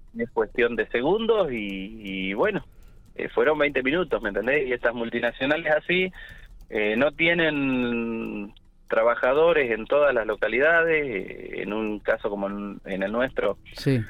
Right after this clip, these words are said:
Speaker 1: te encontrás desprotegido, no sabés qué hacer, este, no es como la luz que agarrás, bajás una térmica y listo, chau, te acostás a dormir, el gas es realmente un enemigo invisible, como dicen todos, así que, eh, por ahí ese es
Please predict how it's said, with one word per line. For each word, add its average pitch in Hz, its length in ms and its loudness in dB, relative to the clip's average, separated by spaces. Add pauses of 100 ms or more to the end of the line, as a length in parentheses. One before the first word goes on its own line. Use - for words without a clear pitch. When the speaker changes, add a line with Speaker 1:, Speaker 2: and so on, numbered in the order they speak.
(160)
Speaker 1:
te 107 100 0
encontrás 110 400 0
desprotegido, 156 800 2
no 139 180 -2
sabés 120 300 2
qué - 80 -2
hacer, 160 440 2 (360)
este, 95 560 -2
no 117 160 2
es - 80 -2
como 131 240 0
la 120 100 4
luz 160 240 0
que 123 120 2
agarrás, 120 360 4
bajás 127 260 2
una 117 200 -2
térmica 127 400 -2
y 107 40 0
listo, 139 420 -2
chau, 135 260 2
te 110 100 -2
acostás 101 320 -4
a 98 60 2
dormir, 139 360 0
el 113 160 0
gas 110 280 2
es 95 220 -2 (300)
realmente 98 640 0
un 101 160 0
enemigo 110 560 2
invisible, 107 640 0
como 98 240 -2
dicen 107 260 -4
todos, 147 380 2
así 120 180 -10
que, 101 220 -4 (880)
eh, 107 320 2
por 127 200 4
ahí 202 240 4
ese 208 260 0
es 143 60 -4